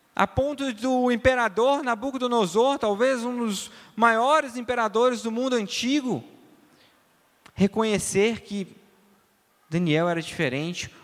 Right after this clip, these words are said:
o Deus de Daniel era diferente. E esse Deus ainda ele é. E ele também nos desafia a agirmos de maneira diferente.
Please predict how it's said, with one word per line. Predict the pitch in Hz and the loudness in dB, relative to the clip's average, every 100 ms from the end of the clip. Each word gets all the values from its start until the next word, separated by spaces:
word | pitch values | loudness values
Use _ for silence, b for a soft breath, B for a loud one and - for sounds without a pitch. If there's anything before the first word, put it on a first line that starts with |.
| B | B
o | |
Deus | 139 - 180 240 269 247 185 | -4 6 6 6 2 0 -6
de | 175 | -6
Daniel | 170 190 180 143 143 170 196 202 - - _ _ | 0 0 0 -2 0 0 0 -4 -12 -20 _ _
era | 139 156 170 175 180 180 - | 0 2 0 -2 -6 -10 -18
diferente. | 156 147 - 202 202 254 - - - _ _ _ _ _ _ _ _ b b b _ _ _ 135 | -16 -8 -2 -2 -2 -4 -6 -12 -14 _ _ _ _ _ _ _ _ b b b _ _ _ -2
E | |
esse | 165 - | 0 -2
Deus | 131 165 170 | -2 0 0
ainda | 147 135 151 | -2 -4 -4
ele | 170 214 143 | -4 -2 -2
é. | 123 175 - - _ _ _ _ _ _ _ _ _ _ _ _ _ _ _ _ B B | -2 -6 -12 -20 _ _ _ _ _ _ _ _ _ _ _ _ _ _ _ _ B B
E | 143 156 | 4 6
ele | 180 | 6
também | 175 185 165 190 | 2 0 0 -2
nos | 196 156 | -2 -4
desafia | 165 185 170 - 170 208 185 | -2 -2 -4 -6 -2 0 0
a | 185 | 0
agirmos | 190 143 120 131 196 254 240 214 | -2 -2 -4 0 2 2 0 -4
de | 202 | -2
maneira | 190 165 180 190 | -2 -2 -4 -4
diferente. | - 196 185 120 151 156 - | -6 -4 -4 -6 -10 -12 -14